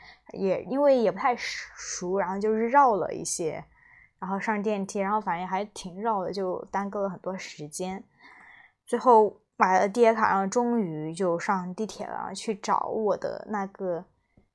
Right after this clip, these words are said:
所在的青旅，就是先把放，行，行李放一下吧。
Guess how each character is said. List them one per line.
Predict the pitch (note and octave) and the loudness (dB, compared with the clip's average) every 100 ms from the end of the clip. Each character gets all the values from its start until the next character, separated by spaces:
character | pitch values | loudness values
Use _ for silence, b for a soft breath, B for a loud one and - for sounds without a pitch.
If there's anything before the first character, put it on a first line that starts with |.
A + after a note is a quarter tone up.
| _ | _
所 | - E3+ | -4 -2
在 | F#3 G#3+ G3+ | 0 2 2
的 | F#3 | 0
青 | E3+ - C4+ C4+ | -2 -4 -4 -4
旅， | B3 F#3 F3+ G3+ | -2 -2 -2 -2
就 | A#3+ | 0
是 | A#3 A3+ | 2 2
先 | G#3+ A#3+ B3 B3 | 0 -4 -4 -2
把 | A3+ - | -2 0
放， | - F3+ - | -2 -2 -2
行， | - G3 A3 F4+ F4+ | -4 -2 -2 -2 -4
行 | - - G#3+ C#4 | -4 -4 -2 -2
李 | A#3 | -4
放 | - A3+ F3+ | -2 -2 -2
一 | |
下 | - - A#1 | -8 -6 -4
吧。 | - - | -6 -12